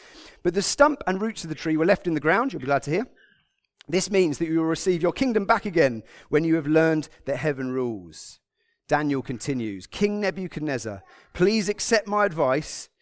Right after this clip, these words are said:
Stop sinning and do what is right. Break from your wicked past and be merciful to the poor. Perhaps then you will continue to prosper." These guys have done a fantastic job. Can we give them all a big round of applause?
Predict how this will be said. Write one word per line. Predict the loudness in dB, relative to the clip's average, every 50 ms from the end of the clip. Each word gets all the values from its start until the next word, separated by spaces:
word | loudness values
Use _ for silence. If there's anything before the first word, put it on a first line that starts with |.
| _ _
Stop | -16 -14 -14 -14 -8 -4 -4 -4 -4 -4 -6
sinning | -4 -2 -2 0 0 0 -2 -2 -2 -4 -4 -4 -6 -8 -10 _ _ _ _
and | -8 -8 -8 -4
do | 0 0 2 2
what | 2 0 -2
is | -4 -4 -4
right. | -4 -4 -4 -4 -6 -12 -16 -20 -20 -20 _ _ _ _ _ _ _ _ _ _ _ _ -10
Break | -6 -2 -2 -2 -2 -2 -6
from | -8 -6 -2
your | -2 -2 -2
wicked | -2 -4 -6 -6 -6 -8 -10 -10
past | -8 -4 -2 -2 0 -2 -2 -4 -6 -10 -16 -12 -10
and | -10 -8 -8
be | -8 -8
merciful | -8 -6 -4 -4 -4 -4 -4 -8 -10 -8 -8 -8 -8
to | -8 -10
the | -10 -10
poor. | -10 -10 -10 -10 -8 -8 -10 -12 -12 -12 -14 -16 _ _ _ _ _ _ _ _ _
Perhaps | -10 -6 -6 -6 -6 -6 -10 -12 -8
then | -4 -4 -2 -2 -4 -4
you | -6 -6
will | -8
continue | -10 -12 -14 -14 -12 -10 -10 -10
to | -10 -12
prosper." | -14 -12 -12 -12 -12 -14 -16 -20 -20 -20 -20 _ _ _ _ _ _ _ -20 -20 -20 -20 -18 -20 -20 -20 -20 -20 -20 -20 -20 -20 -20 -20 -20 -20 -20 -20 -20 -20 -20 -20 _ -2
These | 0 0 2
guys | 6 6 6 6 6
have | 4
done | 0 0
a | -2
fantastic | -2 -2 -4 -4 -2 -2 -4 -4 -4 -6 -14 -16 -14
job. | -12 -12 -12 -12 -14 -14
Can | -10 -10 -8
we | -8
give | -8 -8 -8
them | -10 -12
all | -10 -10 -8 -8 -6
a | -6
big | -6 -6 -6
round | -4 -4 -4 -6 -6 -8
of | -12
applause? | -12 -12 -10 -8 -8 -6 -6 -6 -8 -8 -10 -10